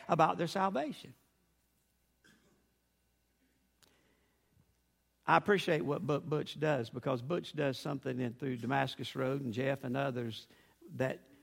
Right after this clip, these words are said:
they don't just look at the addictive behavior and deal with that. They also deal with their spiritual lives.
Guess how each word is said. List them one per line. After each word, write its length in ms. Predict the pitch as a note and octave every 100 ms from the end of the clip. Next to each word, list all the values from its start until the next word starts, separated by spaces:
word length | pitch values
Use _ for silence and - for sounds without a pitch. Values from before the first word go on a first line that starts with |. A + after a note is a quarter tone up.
| _ _ -
they 120 | D#3+
don't 380 | F#3 G#3+ D#3 B2+
just 460 | A#2 G#3 A3 - C3+
look 400 | C#3 F#3+ E3+ -
at 140 | B2+
the 180 | C3+ A#2+
addictive 480 | G#2+ D3+ D3 A#2+ G#2+
behavior 680 | A2 - F3+ F#3+ C#3 C3 C3
and 180 | C3 A#2
deal 200 | B2 C3+
with 160 | A#2 A2+
that. 340 | F3 E3+ D3 - - - -
They 80 |
also 400 | B2 A3+ - D3
deal 340 | A2+ B2+ C3 C3
with 300 | C3 C#3 C3+ - - -
their 80 | C#3
spiritual 460 | - F#3+ F3+ D3
lives. 500 | A#2 G2 - - -